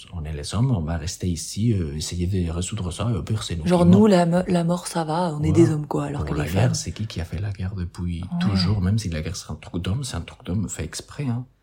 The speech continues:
Speaker 2: Ouais. Oui, parce qu'en fait, on parle beaucoup des femmes. Parce qu'il y a des minorités, euh, enfin, d'être une femme, c'est être minori-, enfin, minoritaire, je vais pas dire ça, mais comment dire, être, euh,
Speaker 1: Et ça va
Speaker 2: infériorité,
Speaker 1: Ouais.
Speaker 2: ouais, un désavantage, euh, par rapport aux hommes, en fait, quand même, dans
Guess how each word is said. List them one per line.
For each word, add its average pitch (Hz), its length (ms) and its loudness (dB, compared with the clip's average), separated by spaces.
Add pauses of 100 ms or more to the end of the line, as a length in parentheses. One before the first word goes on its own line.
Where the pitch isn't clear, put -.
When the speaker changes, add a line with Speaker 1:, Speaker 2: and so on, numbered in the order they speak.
(600)
Speaker 2:
Ouais. 202 240 0 (360)
Oui, 269 80 -8
parce - 180 -2
qu'en 170 120 -2
fait, 214 180 -4
on 156 60 0
parle 139 160 -4
beaucoup 196 240 -4
des 196 100 2
femmes. 147 380 -4 (460)
Parce - 260 -2
qu'il 208 200 2
y 175 100 0
a 143 40 -2
des 151 120 -2
minorités, 156 880 -2
euh, 135 40 -8 (120)
enfin, 143 380 -2
d'être 156 260 0
une 151 100 -2
femme, 165 220 0
c'est 180 520 2
être 156 280 0
minori-, 143 300 -4
enfin, 135 260 0
minoritaire, 131 480 -6
je 143 60 -14
vais - 60 -12
pas - 40 -8
dire 143 180 -10
ça, - 120 -8
mais - 120 -6
comment 71 220 -6
dire, 139 220 -8 (120)
être, - 220 -8
euh, 135 160 -6
Speaker 1:
Et 127 60 -8 (320)
ça 190 60 6
va 180 40 2
Speaker 2:
infériorité, 190 1000 4
Speaker 1:
Ouais. 202 60 2
Speaker 2:
ouais, 214 60 2
un 175 100 2
désavantage, 180 800 4
euh, 151 300 0
par 147 140 -4
rapport 151 280 -6
aux 147 220 -4
hommes, 196 260 4
en 151 80 -4
fait, 180 220 -2
quand 151 120 -6
même, 165 140 -2
dans 147 180 -6